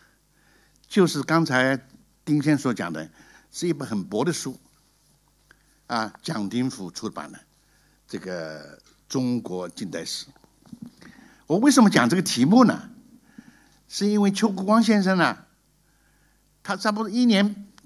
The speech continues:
将近一年，将近一年半之前了吧，差不多，呃，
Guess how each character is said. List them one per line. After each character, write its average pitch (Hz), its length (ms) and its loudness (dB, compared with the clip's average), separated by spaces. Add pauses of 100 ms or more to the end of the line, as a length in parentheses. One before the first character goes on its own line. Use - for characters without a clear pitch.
将 247 180 2
近 240 140 2
一 254 100 0
年， 208 360 0 (500)
将 254 180 2
近 240 80 0
一 262 80 4
年 254 220 6
半 302 240 4
之 147 140 -4
前 98 180 -8
了 - 80 -12
吧， - 80 -14
差 - 160 -8
不 80 100 -8
多， - 240 -16 (1300)
呃， 107 80 -20